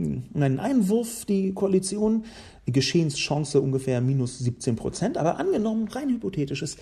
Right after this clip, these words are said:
wäre so, dass die Koalition merkt, „Oh ja, shit, haben wir gar nicht dran gedacht. Wir nehmen jetzt hundert Milliarden sofort auf.“ Machen also keine schwarze Null, sondern eine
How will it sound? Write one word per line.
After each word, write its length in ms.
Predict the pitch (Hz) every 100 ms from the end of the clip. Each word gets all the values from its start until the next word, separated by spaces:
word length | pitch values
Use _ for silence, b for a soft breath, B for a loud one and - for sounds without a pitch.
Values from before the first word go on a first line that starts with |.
| B
wäre 360 | - 160 233 226
so, 340 | 143 175 196 196 B B -
dass 140 | 147
die 80 | 180
Koalition 480 | - 160 147 190 156
merkt, 240 | 139 -
„Oh 180 | 269 202
ja, 340 | 233 196 - B B
shit, 340 | - - 226 - -
haben 120 | 185
wir 80 | 175
gar 100 | 202
nicht 160 | 190
dran 100 | 175
gedacht. 320 | 131 208 269 - B B
Wir 80 | 160
nehmen 200 | 214 185
jetzt 140 | 147
hundert 240 | 302 294 202
Milliarden 380 | 156 180 247 143
sofort 340 | 131 139 117
auf.“ 300 | 247 302 - B B B B _ - -
Machen 180 | 151 170
also 140 | 143
keine 140 | 143
schwarze 320 | 135 139 131 123
Null, 320 | 143 247 277
sondern 360 | 165 156 147
eine 400 | 147 135 131 127